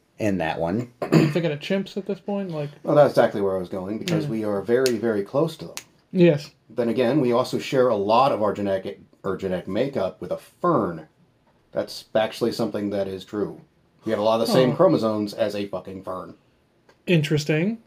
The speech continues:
Speaker 2: Didn't know that.
Speaker 1: Uh, I'd like to have that one fact checked, and I need to see the source for that. That's a,
Speaker 3: Hmm.
Speaker 1: that is a very bold claim.
Speaker 2: <laughs>
Speaker 3: That's true. That's true.
Speaker 2: Extraordinary claims.
Speaker 1: Yeah, require extraordinary evidence. Quickly, turn into a fern.
Speaker 3: Well, then we just come into the whole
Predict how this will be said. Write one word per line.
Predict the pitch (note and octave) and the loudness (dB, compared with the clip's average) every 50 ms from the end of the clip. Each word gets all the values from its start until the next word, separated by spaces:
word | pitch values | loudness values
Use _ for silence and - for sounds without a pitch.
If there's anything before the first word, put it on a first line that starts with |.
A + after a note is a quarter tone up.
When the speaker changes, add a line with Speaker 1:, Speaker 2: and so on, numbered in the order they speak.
| _ - | _ -6
Speaker 2:
Didn't | - D#3 D#3 G3 | -4 -2 0 2
know | A#3 C4 C#4 | 4 4 4
that. | C4+ C#3 C3 C3+ C#3 - _ _ _ _ _ _ _ _ _ _ _ _ _ - - - - - | 2 0 -4 -6 -6 -10 _ _ _ _ _ _ _ _ _ _ _ _ _ -18 -18 -14 -4 2
Speaker 1:
Uh, | B2 C#3+ C#3+ C#3+ C#3+ C#3+ C#3 C#3 C3+ - B1 D#2+ F2 - _ _ _ _ - _ - | 4 6 6 6 6 6 4 4 2 0 -4 -10 -10 -14 _ _ _ _ -20 _ -6
I'd | G#2+ A2+ G2+ G2+ | -4 -2 2 2
like | G2 F2+ - | 2 0 0
to | - | -4
have | - F2+ E2+ D2+ | -2 -2 -2 0
that | E2+ E2 - | 0 -2 -2
one | D#2 E2 D#2 | -2 -6 -4
fact | - - F2 F2 - - | 0 0 0 0 0 -2
checked, | - F2 E2 - | -4 -4 -2 -2
and | E2 E2+ | -4 -4
I | F2 | -4
need | E2+ E2+ E2 D2+ | -4 -4 -4 -6
to | - | -6
see | - F2 | -8 -8
the | D#2+ C#2+ | -8 -8
source | - - E2+ E2 D#2+ - | -6 -4 -4 -4 -4 -4
for | - D#2+ | -4 -2
that. | D#2 D2+ D2+ - | 0 0 0 0
That's | E2+ F2 E2 F#2+ | -2 -4 -2 -2
a, | F2+ E2 D3+ | 0 0 2
Speaker 3:
Hmm. | C#3 B2+ A2+ - - - - - - | 0 0 -2 -6 -12 -20 -8 2 6
Speaker 1:
that | B2+ C#3 | 8 8
is | D3+ A#2 | 8 8
a | A#2+ | 6
very | G2 A#2 B2+ B2 B2 | 6 8 8 8 8
bold | G#2+ F#2+ G2 A#2 A#2 A#2 A#2 G2+ G2 | 6 8 10 10 10 10 10 6 2
claim. | - - A#2+ A2 A2 G#2 G2+ F#2 F#2 - E2 - | 0 2 4 6 6 6 6 4 4 2 0 0
Speaker 2:
<laughs> | - | -4
Speaker 3:
That's | B2 C3 - - | -10 -12 -12 -12
true. | - - D#3 C#3+ B2+ B2 | -8 -2 0 0 0 0
That's | A#2+ - - E3 | -2 -8 -16 -12
true. | - D3 | -10 -8
Speaker 2:
Extraordinary | - - F3 F3 F3+ F#3+ G3+ G3 G3 | -2 4 6 6 6 8 8 6 6
claims. | G3 A3 A3 G3+ F#3+ E3+ D#3+ D#3 D#3 D3 D3 - - _ _ - - | 6 6 6 8 8 6 4 4 0 -2 -6 -8 -14 _ _ -14 -14
Speaker 1:
Yeah, | F#2+ - - - - | -12 -12 -14 -18 -16
require | F2+ F2 - - G#2+ G#2+ G#2 G2+ | -16 -12 -4 0 2 2 2 2
extraordinary | G2 - - G#2+ G#2+ G2+ G2+ G2 F#2+ G2 F#2+ | 0 -2 0 0 2 2 4 6 6 6 6
evidence. | F#2 E2 E2 D#2 D2+ D2 - - - _ _ _ _ _ _ - | 6 4 2 -4 -4 -6 -10 -16 -20 _ _ _ _ _ _ 4
Quickly, | - C3+ C3 C3+ G2 F2 D#2 | 4 4 4 6 2 0 0
turn | - A#2 A2+ A#2 | 0 0 2 2
into | A2+ G#2+ A2 G#2 | 2 2 2 2
a | F#2+ | 2
fern. | - G#2 F#2 E2 D#2 C#2 C#2 - _ _ _ _ _ _ _ - - _ _ _ _ _ - - - - | 2 2 2 2 0 -4 -8 -12 _ _ _ _ _ _ _ -20 -20 _ _ _ _ _ -14 -8 2 4
Speaker 3:
Well, | C#3+ A3+ B3 A#3+ A3 F#3 | 4 4 6 4 2 2
then | E3 A3 A3+ | 2 2 4
we | G#3 - | 4 4
just | F3 D#3 - - | 4 2 0 0
come | - D#3 D#3 | 0 2 2
into | C#3+ B2 | 2 2
the | A#2+ A#2 G#2 F#2+ | 0 -2 -2 -2
whole | G2 B2 B2+ B2 A#2 G#2+ G2 F#2 | 0 0 0 2 2 0 -2 -6